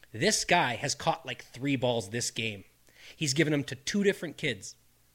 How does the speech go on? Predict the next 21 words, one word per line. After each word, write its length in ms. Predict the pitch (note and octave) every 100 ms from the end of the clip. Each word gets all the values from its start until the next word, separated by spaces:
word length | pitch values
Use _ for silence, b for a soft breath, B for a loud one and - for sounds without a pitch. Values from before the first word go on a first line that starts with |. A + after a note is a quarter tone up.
| _ -
okay? 300 | G2+ A#2+ B2+ b b b _ _ _
And 240 | C#3 B2 A#2
this 200 | G3 A3
time, 360 | - D#3+ D3+ D3+ _ _
he 140 | A3+
wanted 300 | F3 E3 D#3+
to 60 | E3
give 180 | C#3+
one 120 | C#3+ C3
to 140 | C3
his 160 | B2+ G2+
wife. 360 | F#2+ G2 - - b b b b b b
People 300 | F#3+ A3 A3
in 160 | D#3+ F#3+
the 80 | E3+
section 420 | C3+ B2 G3 G3
were 80 | D3+
like, 240 | C#3 -
"This 160 | F3+ -
guy 160 | E3+
was 200 | D3+ B2